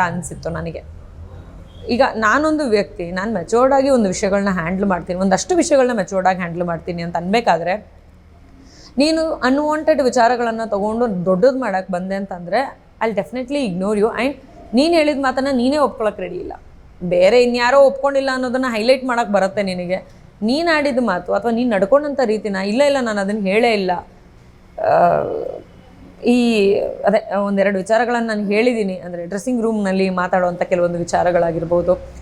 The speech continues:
ಅವರು ಕನ್ಫೆಸ್ ಮಾಡ್ಕೋಬೇಕು ಅಂತಂದಾಗ ಕ್ಯಾಮ್ರಾ ಇಲ್ದಿರೋ ಜಾಗ ನೋಡಿ ಆ ಜಾಗದಲ್ಲಿ ಕನ್ಫೆಸ್ ಮಾಡ್ಕೊಂಡು, "ಇಲ್ಲ ತನು, ನಾನು ಇನ್ಯಾವತ್ತೂ ಈ ಥರ ತಪ್ಪು ಮಾಡಲ್ಲ,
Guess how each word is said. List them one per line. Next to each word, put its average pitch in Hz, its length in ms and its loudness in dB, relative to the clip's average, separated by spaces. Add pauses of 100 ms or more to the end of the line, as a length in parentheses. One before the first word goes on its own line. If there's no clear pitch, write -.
(220)
ಅವರು 269 320 4
ಕನ್ಫೆಸ್ 285 440 -2
ಮಾಡ್ಕೋಬೇಕು 240 440 -2
ಅಂತಂದಾಗ 202 440 -4
ಕ್ಯಾಮ್ರಾ 208 320 -2
ಇಲ್ದಿರೋ 226 260 0
ಜಾಗ 196 220 0
ನೋಡಿ 202 280 -2
ಆ 180 160 2
ಜಾಗದಲ್ಲಿ 190 380 -2
ಕನ್ಫೆಸ್ 202 360 -6
ಮಾಡ್ಕೊಂಡು, 185 360 -2
"ಇಲ್ಲ 190 300 2
ತನು, 185 260 -6
ನಾನು 180 180 -12
ಇನ್ಯಾವತ್ತೂ 175 380 -4
ಈ 226 40 0
ಥರ 185 200 0
ತಪ್ಪು 180 280 -4
ಮಾಡಲ್ಲ, 185 280 2